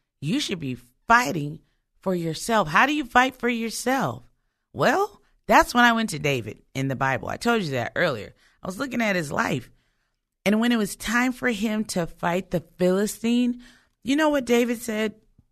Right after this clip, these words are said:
I love it. It was a, a big discussion. You can read it yourself. It's in First Samuel. You go to it.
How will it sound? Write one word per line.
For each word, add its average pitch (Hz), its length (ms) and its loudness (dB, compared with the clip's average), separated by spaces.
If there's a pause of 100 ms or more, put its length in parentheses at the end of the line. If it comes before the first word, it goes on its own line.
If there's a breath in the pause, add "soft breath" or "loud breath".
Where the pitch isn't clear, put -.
(300)
I 220 140 8
love 156 280 6
it. 120 160 -6
It 185 80 -4
was 185 220 -2
a, 175 180 -4
a 147 80 -2
big 240 260 -2
discussion. 135 540 -6
You 180 100 -4
can 220 160 -2
read 196 160 -4
it - 160 -10
yourself. 131 400 -6
It's 139 160 -10
in 160 140 -4
First 170 360 -6
Samuel. 117 380 -4
You 185 280 -2
go 135 220 2
to 110 200 -8
it. 110 140 -8